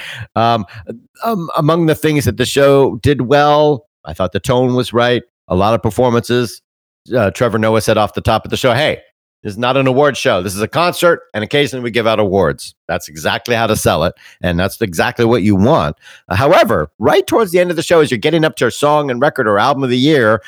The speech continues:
suddenly they did their Grammy promo about the Academy. "I am the Academy." This, you know, two-minute thing about "I'm the Academy" and a tribute to the teacher of the year and an industry exec tribute. It's like, that should not be towards the finale.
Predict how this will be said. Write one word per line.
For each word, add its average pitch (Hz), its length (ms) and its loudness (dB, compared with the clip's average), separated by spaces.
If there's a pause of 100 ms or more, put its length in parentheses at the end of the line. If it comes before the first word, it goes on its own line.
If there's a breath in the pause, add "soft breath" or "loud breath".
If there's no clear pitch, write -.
(260 loud breath)
suddenly 196 400 0
they 143 120 0
did 139 140 -4
their 143 120 0
Grammy 139 400 0
promo 107 460 2
about 117 360 0
the 117 100 -2
Academy. 117 460 -2
"I 135 200 0
am 143 140 2
the 131 120 2
Academy." 110 560 -2 (180 loud breath)
This, 107 180 -6
you 113 120 -2
know, 92 100 0 (100)
two-minute 143 480 0
thing 123 300 -2
about 95 220 2
"I'm 117 140 0
the 139 80 0
Academy" 107 440 -2
and 87 120 -2
a 90 40 -4
tribute 139 360 -6
to 117 120 -6
the 104 100 -8
teacher - 380 -8
of 98 100 -8
the 95 80 -6
year 73 320 -6 (240 loud breath)
and 101 140 0
an 92 80 0
industry 156 380 -2
exec 117 440 -4
tribute. 87 400 -6
It's 110 140 -4
like, 151 300 -2 (380)
that 170 140 0
should - 160 -4
not 131 180 -6
be 117 220 0
towards 123 320 -4
the 104 80 -6
finale. 107 440 -4